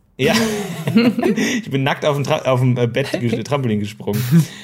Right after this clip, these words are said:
Und, ähm, ich kam wirklich da rein und da war weit und breit niemand. Und es hat erstmal fünf Minuten gedauert, bis irgendjemand kam. Und das war die einzige Person, die ich je gesehen habe, da irgendwie an der Rezeption. Und ansonsten komplett leer. Und halt auch Maskenpflicht und so, aber ansonsten eigentlich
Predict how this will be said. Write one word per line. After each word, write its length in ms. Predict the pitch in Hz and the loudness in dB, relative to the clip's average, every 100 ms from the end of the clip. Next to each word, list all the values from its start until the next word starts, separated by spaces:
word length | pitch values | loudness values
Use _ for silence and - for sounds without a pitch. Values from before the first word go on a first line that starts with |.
| - | -14
Und, 340 | - 127 131 131 | 0 2 4 2
ähm, 220 | 127 123 | 0 0
ich 100 | 123 | -2
kam 220 | - 151 | 0 0
wirklich 200 | 165 185 | 0 -2
da 120 | 170 123 | 0 0
rein 300 | 98 143 180 | 0 -2 0
und 80 | |
da 80 | 131 | 0
war 180 | 120 101 | 0 0
weit 220 | 110 196 | 0 0
und 160 | 170 151 | -2 -6
breit 280 | 131 135 98 | -2 -2 0
niemand. 480 | 131 151 104 98 | 0 0 -2 -2
Und 80 | 107 | -4
es 120 | 113 143 | -4 -2
hat 80 | |
erstmal 280 | 135 139 131 | -2 -2 -2
fünf 220 | 123 156 147 | -2 -4 -6
Minuten 180 | 151 127 | -4 0
gedauert, 300 | 120 131 120 | 2 2 0
bis 120 | 117 | -4
irgendjemand 400 | 131 151 135 123 | -4 -2 -2 -4
kam. 420 | - 113 123 180 - _ _ _ | -4 -4 -4 -6 -12 _ _ _
Und 100 | - | -4
das 140 | 120 123 | 0 2
war 80 | |
die 80 | 123 | 0
einzige 380 | 123 151 - 156 | 0 -4 -4 -2
Person, 340 | 156 135 147 | 0 0 0
die 60 | 139 | -2
ich 60 | 127 | -4
je 120 | 131 | -2
gesehen 340 | 131 127 143 | -2 -2 -2
habe, 140 | 120 - | -2 -2
da 120 | 104 | -2
irgendwie 280 | 113 110 101 | -2 -4 -2
an 80 | |
der 100 | 104 | -2
Rezeption. 560 | 110 107 104 - 135 117 | -4 -6 -8 -4 -4 -4
Und 80 | 107 | -4
ansonsten 340 | 107 113 - | -4 -6 -6
komplett 400 | 123 104 - 123 | -8 -6 -6 -4
leer. 340 | 185 104 85 98 _ _ _ _ - | -2 -2 -4 -8 _ _ _ _ -6
Und 200 | 110 127 | -2 0
halt 120 | 123 | 0
auch 100 | 120 | 0
Maskenpflicht 600 | 117 127 156 131 151 160 | 0 -2 -4 -6 -6 -4
und 80 | 143 | -4
so, 180 | 139 147 | 0 0
aber 160 | 190 | 0
ansonsten 400 | 98 95 101 - | -4 -4 -6 -6
eigentlich 460 | - 104 107 - | -6 -6 -6 -8